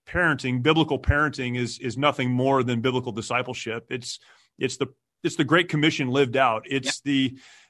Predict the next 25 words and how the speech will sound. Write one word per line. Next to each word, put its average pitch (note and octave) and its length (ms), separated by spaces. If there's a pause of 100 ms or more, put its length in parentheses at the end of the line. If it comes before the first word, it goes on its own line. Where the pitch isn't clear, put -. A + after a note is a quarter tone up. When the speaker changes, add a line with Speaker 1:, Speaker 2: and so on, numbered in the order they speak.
Speaker 1:
uh, B2 380 (100)
you C3 160
know, C3 140
go C#3+ 420
and A#2+ 240 (160)
teach D3 480
and B2 140
include D3 480
and B2 100
baptize C#3 720
and C3 100
then C#3 140
teach C#3+ 300
to D3+ 100
teach. D3 440
It's, - 300
it's D#3+ 220
that D#3 220
process C3+ 760 (460)
played C3+ 260
out B2+ 180
in A#2+ 60
your A2+ 140
home. A#2 440
And, A#2+ 360